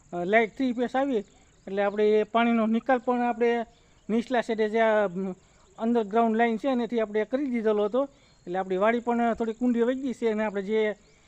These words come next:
મરચીના પાટલામાં જે રેસકા-, રેસકાન જેવું પાટલા ચમકતા હા, આમ પાણીના પાટલા ચમકતા હા, એ પણ હવે સુકાઈ ગયા છે અને આપણી મરચીમાં આવવા લાગ્યો છે હવે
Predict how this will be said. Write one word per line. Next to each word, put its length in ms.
મરચીના 380
પાટલામાં 480
જે 420
રેસકા-, 720
રેસકાન 400
જેવું 160
પાટલા 300
ચમકતા 500
હા, 180
આમ 200
પાણીના 400
પાટલા 320
ચમકતા 400
હા, 80
એ 100
પણ 180
હવે 420
સુકાઈ 260
ગયા 220
છે 160
અને 280
આપણી 160
મરચીમાં 500
આવવા 180
લાગ્યો 300
છે 120
હવે 100